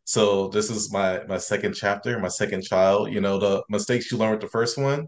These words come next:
you fix it up on the second <laughs> one. Just extremely proud and happy to be here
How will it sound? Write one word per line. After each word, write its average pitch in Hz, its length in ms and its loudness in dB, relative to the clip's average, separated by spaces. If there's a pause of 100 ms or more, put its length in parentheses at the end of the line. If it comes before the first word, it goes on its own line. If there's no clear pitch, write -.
(280)
you 104 140 2
fix 120 280 0
it 117 60 2
up 113 160 2
on 107 60 2
the 107 60 4
second 123 480 2 (120)
<laughs> - 120 -12
one. 135 160 0 (240)
Just 113 200 -4
extremely 110 460 4
proud 98 400 6
and 98 100 -2
happy 95 260 -2
to 92 80 -6
be 92 140 -6
here 90 500 -2